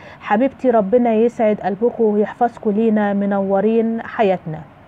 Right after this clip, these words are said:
وانتشرت الصور عبر مواقع التواصل الاجتماعي احتفاء بالفنانة المعتزلة منذ ستة وعشرين عاما. وسبق لنورة الزواج من الفنان الراحل حاتم ذو الفقار، ولاحقاً من رجل الأعمال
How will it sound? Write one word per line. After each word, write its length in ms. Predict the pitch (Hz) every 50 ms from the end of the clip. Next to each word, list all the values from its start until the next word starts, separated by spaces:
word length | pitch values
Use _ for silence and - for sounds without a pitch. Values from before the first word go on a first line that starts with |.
| - - - - - - - - - - - - - - - - - - - - - - -
وانتشرت 560 | 226 233 220 214 262 262 285 269 247 226 -
الصور 360 | 220 - - - 285 294 277 269
عبر 280 | 233 214 208 214 208
مواقع 380 | 208 208 208 220 220 - 214 214
التواصل 420 | 214 214 220 214 226 233 - 240
الاجتماعي 720 | 226 226 220 - 214 - - 247 247 285 330 339 320 277 247
احتفاء 500 | - - 277 262 - 359 330 - 208 202
بالفنانة 640 | 208 208 214 208 - 220 214 220 233 226 226 226
المعتزلة 640 | 214 214 214 214 208 208 247 247 220 247 233 233 220
منذ 280 | 214 214 220 214 196 208
ستة 320 | 202 - 262 - - 240
وعشرين 400 | 214 190 202 - - 226 240 254
عاما. 400 | 240 208 208 208 170 151 147 151 151 160 - - - - - - - - - - - - -
وسبق 420 | - 226 214 285 285 262 294 277 269
لنورة 400 | 247 247 233 226 233 240 240 233
الزواج 400 | 220 196 220 214 247 294 330 277
من 200 | 285 277 262 254
الفنان 520 | 233 214 220 247 233 233 233 226 220 220
الراحل 500 | 220 214 240 294 349 349 - 311 262 233
حاتم 440 | - - - 349 349 - - 226 214
ذو 120 | 208 233
الفقار، 720 | 214 - 220 214 - - 277 277 269 254 247 233 220 220 214 -
ولاحقاً 640 | 226 233 233 247 240 220 - - 294 294 - 269 233
من 340 | 220 220 220 214 208 208 220
رجل 280 | 247 269 254 254 233
الأعمال 600 | 214 220 202 196 185 196 208 233 254 254 233 214